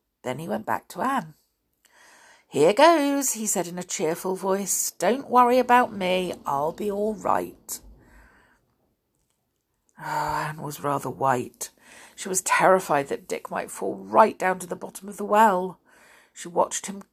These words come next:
climb down the iron ladder to the slab of stone. He tried his best to squeeze past it, but it was very difficult. At last he managed it, and after that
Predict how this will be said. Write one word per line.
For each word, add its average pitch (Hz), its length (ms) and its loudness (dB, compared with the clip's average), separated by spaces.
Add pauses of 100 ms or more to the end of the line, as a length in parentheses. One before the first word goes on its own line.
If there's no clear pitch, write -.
(180)
climb 190 600 0
down 170 320 2
the 175 100 -4
iron 165 300 0
ladder 156 340 -4
to - 120 -14
the - 80 -10
slab - 500 -4 (500)
of 165 160 -2
stone. 147 640 -2 (680)
He 123 100 -14
tried 220 560 4
his 214 240 -6 (300)
best - 460 -2
to 139 80 -6
squeeze 185 500 -2
past 160 500 -4
it, - 240 -10 (400)
but 156 100 -8
it - 80 -2
was - 160 -6
very 170 520 2
difficult. - 760 -10 (760)
At - 140 -4
last 175 340 6
he 254 60 -10
managed 170 460 -4
it, - 260 -10 (280)
and 165 120 -4
after 190 340 2
that 127 320 2